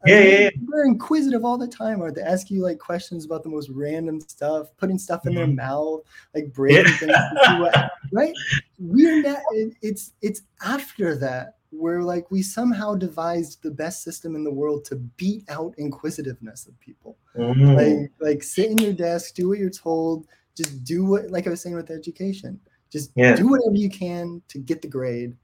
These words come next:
Speaker 1: to get out of here, to get a job, to support your family, which, you know, for most people you
Speaker 2: Right.
Speaker 1: gotta do. But y-,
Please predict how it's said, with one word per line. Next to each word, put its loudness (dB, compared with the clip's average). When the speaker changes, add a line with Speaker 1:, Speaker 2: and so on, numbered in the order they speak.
Speaker 1:
to -10
get -2
out 0
of -2
here, -6
to -10
get -2
a 0
job, -8
to -20
support -16
your -20
family, -20
which, -2
you -2
know, -6
for -12
most -2
people -6
you -2
Speaker 2:
Right. 2
Speaker 1:
gotta -6
do. -4
But -4
y-, -12